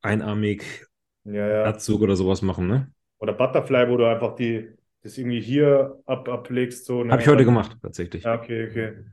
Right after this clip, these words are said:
Speaker 1: Hab ich heute gemacht. Ähm, das Problem ist, ich hatte nachher so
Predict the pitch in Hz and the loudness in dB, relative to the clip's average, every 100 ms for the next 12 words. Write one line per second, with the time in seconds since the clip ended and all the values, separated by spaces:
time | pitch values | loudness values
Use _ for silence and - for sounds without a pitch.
0 | _ - 107 120 123 117 123 165 - - | _ -8 0 4 6 8 6 6 2 0
1 | 117 120 120 - 113 127 170 135 120 131 | 2 2 -2 -2 4 6 6 2 -2 0
2 | 120 110 113 113 - 98 95 143 156 | 0 0 -2 -2 -6 -8 0 0 0